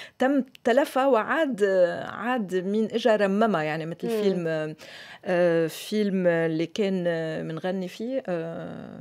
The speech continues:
Speaker 2: المصير.
Speaker 1: المصير.
Speaker 2: وفي
Speaker 1: و-،
Speaker 2: أكسسوارات كتير
Speaker 1: في
Speaker 2: كمان.
Speaker 1: أكسسوارات
Speaker 2: كانت حلوة
Speaker 1: كتار.
Speaker 2: قوي.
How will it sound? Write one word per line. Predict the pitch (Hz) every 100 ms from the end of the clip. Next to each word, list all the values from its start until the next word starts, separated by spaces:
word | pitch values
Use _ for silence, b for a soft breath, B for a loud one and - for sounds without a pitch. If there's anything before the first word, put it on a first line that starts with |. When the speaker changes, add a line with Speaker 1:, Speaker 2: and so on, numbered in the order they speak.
| -
Speaker 2:
المصير. | 202 190 180 226 262 330
Speaker 1:
المصير. | 214 196 170 - 175 254 - B B B -
Speaker 2:
وفي | 214 196
Speaker 1:
و-، | 196
Speaker 2:
أكسسوارات | 180 175 208 202 233
كتير | - 190 196
Speaker 1:
في | 170
Speaker 2:
كمان. | 247
Speaker 1:
أكسسوارات | 202 254 254 254 285
Speaker 2:
كانت | 285 240
حلوة | 196 190
Speaker 1:
كتار. | 190
Speaker 2:
قوي. | 233